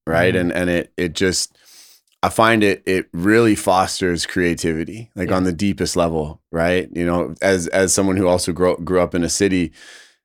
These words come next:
Speaker 1: when it's too slow for too long, I, I, people are like, "Don't you feel more creative?" And I'm kinda like, "No, I, I like to be in the
Speaker 2: <laughs>
Speaker 1: mix. I like to
Speaker 2: Yeah.
Speaker 1: be learning from people from different countries. I like to be just,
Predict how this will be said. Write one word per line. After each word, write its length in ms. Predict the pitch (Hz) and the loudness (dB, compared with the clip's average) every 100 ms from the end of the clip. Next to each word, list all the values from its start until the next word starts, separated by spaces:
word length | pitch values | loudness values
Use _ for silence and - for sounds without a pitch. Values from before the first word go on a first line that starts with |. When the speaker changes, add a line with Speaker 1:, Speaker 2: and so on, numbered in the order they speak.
| _ _ | _ _
Speaker 1:
when 140 | 101 | 0
it's 140 | 104 - | 0 0
too 180 | - 139 | -2 0
slow 280 | - 127 131 | 4 4 4
for 100 | 110 | 0
too 180 | - 104 | 0 4
long, 340 | 110 135 113 | 6 4 4
I, 160 | 92 87 | 2 2
I, 240 | 95 98 80 | 4 4 2
people 260 | 127 113 | 0 2
are 20 | |
like, 160 | 110 104 | 2 2
"Don't 180 | 117 113 | 0 0
you 60 | |
feel 260 | 101 - 156 | -2 2 4
more 180 | 160 101 | 4 0
creative?" 380 | - 98 95 90 | 0 0 0 0
And 80 | |
I'm 140 | 92 92 | -2 -2
kinda 200 | 107 104 | -2 0
like, 180 | 92 87 | 0 0
"No, 320 | 110 156 110 | 0 2 2
I, 100 | 90 | 2
I 120 | 87 | 2
like 180 | 98 107 | 2 2
to 140 | 107 165 | 2 2
be 140 | 113 | 4
in 80 | 120 | 4
the 80 | 104 | 4
Speaker 2:
<laughs> 140 | 107 | 4
Speaker 1:
mix. 260 | 139 131 - | 4 4 2
I 60 | 98 | 2
like 200 | 98 113 | 2 2
to 80 | |
Speaker 2:
Yeah. 100 | 101 113 | -2 2
Speaker 1:
be 300 | 113 110 - - - | 2 2 -2 -12 0
learning 360 | 107 123 123 | 2 4 2
from 180 | 107 104 | 2 0
people 260 | 113 113 110 | 0 0 0
from 200 | - 101 | 0 0
different 300 | 107 104 90 | 0 0 -2
countries. 500 | 123 127 - 92 85 | 0 0 0 -2 2
I 60 | |
like 180 | 92 95 98 | 0 0 -2
to 80 | |
be 180 | 90 98 | -4 -2
just, 280 | 95 - - | 0 -2 -6